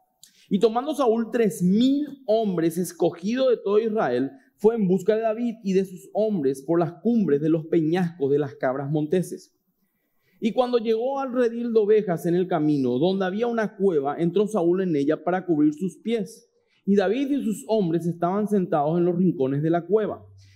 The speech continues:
Entonces los hombres de David le dijeron, "He aquí el día que te dijo Jehová, he aquí que te entregó a tu enemigo en tu mano,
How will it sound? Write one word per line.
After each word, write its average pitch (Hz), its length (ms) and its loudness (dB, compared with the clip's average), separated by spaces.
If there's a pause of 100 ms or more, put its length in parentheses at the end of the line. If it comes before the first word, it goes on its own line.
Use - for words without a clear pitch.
(100)
Entonces 190 600 0
los 170 160 2
hombres 226 360 0
de 240 60 -6
David 185 340 -2
le 196 80 2
dijeron, 147 560 -2
"He 175 100 0
aquí 175 480 0
el 135 160 -2
día 156 320 0
que 151 80 -6
te 131 180 -2
dijo 131 280 -4
Jehová, 180 600 -2 (140)
he 170 160 2
aquí 170 460 -6
que 156 100 0
te 160 120 -4
entregó 147 380 0
a - 160 -6
tu 190 160 -2
enemigo 160 400 0
en 139 80 -6
tu 180 120 0
mano, 190 420 -2